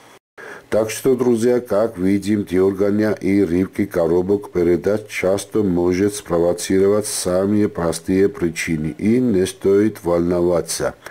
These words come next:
Главное вовремя установить и устранить причину.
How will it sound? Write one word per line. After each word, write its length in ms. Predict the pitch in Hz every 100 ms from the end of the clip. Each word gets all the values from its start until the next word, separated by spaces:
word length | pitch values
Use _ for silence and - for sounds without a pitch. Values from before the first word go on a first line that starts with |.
| - - - -
Главное 560 | 95 113 131 123 92
вовремя 720 | 82 92 110 110 113 120 120
установить 960 | 95 95 - 104 98 101 95 85 80 -
и 160 | 110
устранить 800 | 127 95 90 - 90 92 101 107
причину. 680 | - 90 87 - 87 76